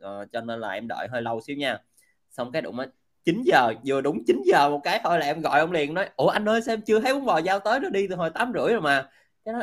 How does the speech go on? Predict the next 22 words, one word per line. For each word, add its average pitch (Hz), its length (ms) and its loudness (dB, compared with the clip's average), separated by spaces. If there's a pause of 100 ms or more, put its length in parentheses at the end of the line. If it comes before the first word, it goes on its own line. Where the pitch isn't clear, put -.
"Ủa 127 120 -2
gì 165 180 -4
kỳ 135 180 -4
vậy 160 100 -4
em, 175 160 -6
đơn 170 200 2
của 196 80 0
em 185 140 0
là 156 100 2
đơn 160 180 0
đầu 143 200 0
tiên 170 220 2
luôn 180 160 -2
á, 202 160 0
sao 175 100 0
chưa, 170 140 -2
em, 170 100 -2 (100)
em 170 180 -4
chưa 180 100 0
nhận 156 220 -2
được 139 240 -2
hả?" 160 180 0